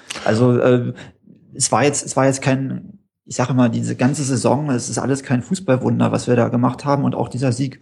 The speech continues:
da brauchten wir nicht irgendwie fußballgöttlichen Beistand, um den einzufahren.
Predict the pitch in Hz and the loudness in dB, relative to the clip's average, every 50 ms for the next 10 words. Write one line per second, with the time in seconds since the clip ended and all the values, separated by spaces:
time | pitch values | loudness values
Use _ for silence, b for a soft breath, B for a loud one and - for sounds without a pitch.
0 | - - - - - - 107 - - 131 131 131 - - 127 127 127 123 123 123 | -16 -16 -12 -8 -4 -4 -2 -2 0 0 -2 -2 -2 0 2 2 2 2 0 -2
1 | 127 127 131 123 127 123 120 120 B B B B - - 147 143 - - 135 123 | -2 -2 0 2 2 2 2 0 B B B B -4 0 0 0 2 2 2 2
2 | 107 117 117 135 131 120 120 113 117 113 120 - - 113 110 113 - 113 113 113 | 4 2 2 2 0 0 0 2 2 2 0 0 0 -2 -2 -2 -2 -4 -4 -2
3 | - 117 113 113 - 110 - - 107 104 110 - | -2 -2 -2 -2 -4 -6 -6 -4 -4 -4 -4 -6